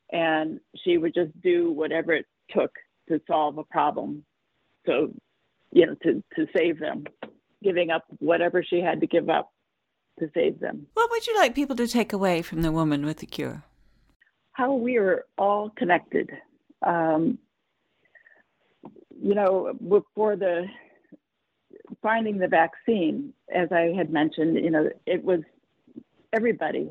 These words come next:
Speaker 1: from children sending in their dimes to the person doing the research and everything in between.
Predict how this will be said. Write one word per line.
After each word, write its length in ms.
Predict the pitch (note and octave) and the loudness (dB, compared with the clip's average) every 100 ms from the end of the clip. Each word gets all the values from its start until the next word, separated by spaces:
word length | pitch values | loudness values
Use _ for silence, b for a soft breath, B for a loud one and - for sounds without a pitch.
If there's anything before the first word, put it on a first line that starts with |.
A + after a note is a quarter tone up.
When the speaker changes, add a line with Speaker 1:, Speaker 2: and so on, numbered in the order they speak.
| D#3+ - | -12 0
Speaker 1:
from 400 | - F3 E3+ C#3 - _ | 6 6 4 -4 -12 _
children 400 | A3+ G3+ G#3 G3 | 0 2 0 -2
sending 300 | G#3 F3+ E3 | -2 0 2
in 120 | D#3 D3 | 2 0
their 140 | D3 | 0
dimes 520 | - F3 G#3 A#3 A#3 - _ _ _ _ _ _ _ _ _ - | 2 2 2 0 -2 -8 _ _ _ _ _ _ _ _ _ 2
to 480 | C4 G#3+ G3+ G3+ G3 | 2 4 2 0 0
the 80 | G3 | 0
person 360 | B3 G#3+ G#3 | 2 2 0
doing 300 | F#3+ F#3 F3+ | 0 2 2
the 100 | F3 | 0
research 580 | E3 E3 - G3+ D3+ - - - | 0 0 0 0 2 0 -12 -12
and 140 | F3 _ _ - | -14 _ _ 2
everything 680 | B3+ B3 G3+ D#3+ - D#3+ D#3 | 4 4 0 -2 -2 -2 -2
in 160 | F#3 E3+ | -2 -4
between. 600 | D#3+ - F#3 D#3 - | -6 0 2 2 -2